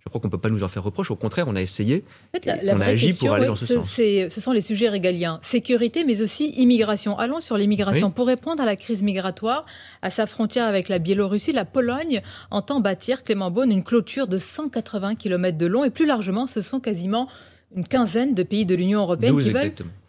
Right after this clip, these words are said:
Speaker 2: douze, effe-, effectivement, une frontière extérieure mieux protégée, ériger des murs pour, euh, décourager les candidats à l'immigration illégale.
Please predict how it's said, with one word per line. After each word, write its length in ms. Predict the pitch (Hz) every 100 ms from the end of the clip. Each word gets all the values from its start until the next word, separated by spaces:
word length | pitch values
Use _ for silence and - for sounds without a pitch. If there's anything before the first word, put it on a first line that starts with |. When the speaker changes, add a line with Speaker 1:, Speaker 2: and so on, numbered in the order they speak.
| - 160
Speaker 2:
douze, 280 | 262 269
effe-, 220 | 185 - 196
effectivement, 440 | 185 196 - 208 262
une 160 | 208
frontière 440 | - 240 220 285 262
extérieure 540 | 277 - 240 226 285
mieux 220 | 214 220 214
protégée, 800 | - - 262 214 175 180 254 - - -
ériger 380 | 190 190 190 233
des 160 | 196 202
murs 300 | 185 226 269
pour, 260 | - 196 180
euh, 120 | 175
décourager 520 | 165 208 220 214 226
les 120 | 208
candidats 400 | 180 214 190 214
à 160 | 214 180
l'immigration 760 | 190 208 202 190 196 - 214 196
illégale. 480 | 202 202 185 285